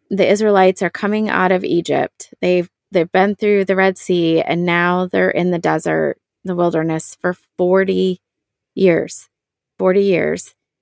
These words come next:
and they're complaining, they don't have food.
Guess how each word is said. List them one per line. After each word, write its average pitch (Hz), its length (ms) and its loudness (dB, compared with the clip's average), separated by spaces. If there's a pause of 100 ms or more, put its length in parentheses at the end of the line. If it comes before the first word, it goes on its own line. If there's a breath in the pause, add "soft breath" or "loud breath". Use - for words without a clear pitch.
(220)
and 185 160 0
they're 175 100 0
complaining, 262 760 0
they 233 100 0
don't 180 160 -2
have 185 140 -8
food. 233 680 2